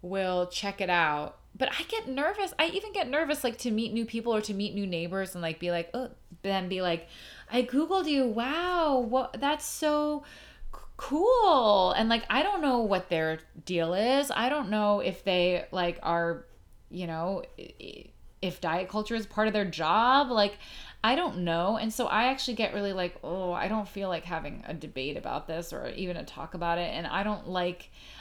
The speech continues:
I don't like giving a spiel if I don't know where they stand. And so I, I mean, all of this to say, I really do most of my work in writing and online, and I interact with people who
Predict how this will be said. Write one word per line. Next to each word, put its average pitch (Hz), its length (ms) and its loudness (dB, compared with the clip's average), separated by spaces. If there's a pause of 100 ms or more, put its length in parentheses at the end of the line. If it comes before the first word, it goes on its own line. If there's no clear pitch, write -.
(120)
I 214 100 0
don't 233 220 0
like 190 320 0
giving 202 280 -2
a 196 60 -2
spiel 233 480 0
if - 160 -2
I 185 160 -2
don't 185 260 -2
know 175 260 0
where 175 200 0
they 156 160 -2
stand. 226 800 -2 (760)
And 175 540 -2 (580)
so - 300 -6
I, 220 280 -4
I 208 100 -6
mean, 214 220 -4 (200)
all 240 180 0
of 269 80 2
this - 160 -4
to 175 80 -4
say, 190 360 -2
I 175 140 -2
really 185 420 -2
do 180 380 -4
most 165 460 -6
of 156 100 -6
my 151 360 -4 (440)
work 160 520 -2
in 156 160 -6
writing 214 480 0
and 175 160 -4
online, 180 640 0
and 165 260 -4
I 160 340 -2 (120)
interact 202 480 0
with 185 180 -8
people 165 580 0 (500)
who 180 560 2